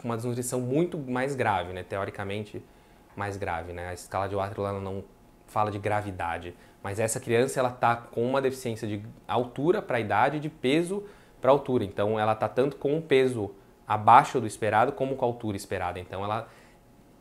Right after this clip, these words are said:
tem uma desnutrição mais acentuada, porque ela já tem uma desnutrição pregressa que impactou a altura,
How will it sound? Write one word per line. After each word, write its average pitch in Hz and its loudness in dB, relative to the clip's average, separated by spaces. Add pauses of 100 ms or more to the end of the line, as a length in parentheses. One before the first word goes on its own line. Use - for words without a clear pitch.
(260)
tem 120 2
uma 131 2
desnutrição 113 -4 (480)
mais 107 0
acentuada, 113 4
porque 123 -4
ela 110 2
já 107 -2
tem 135 2
uma 151 2
desnutrição 120 -4
pregressa 98 -2
que - -10
impactou 135 0
a 95 0
altura, 131 0